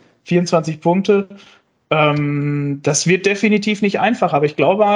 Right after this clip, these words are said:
einfach, ähm, dass, dass unsere Jungs das echt noch mal zeigen wollen. Also,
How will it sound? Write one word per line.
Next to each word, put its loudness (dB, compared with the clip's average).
einfach, -2
ähm, -4
dass, -2
dass -4
unsere -2
Jungs 0
das -2
echt -2
noch 4
mal 2
zeigen 0
wollen. 0
Also, -6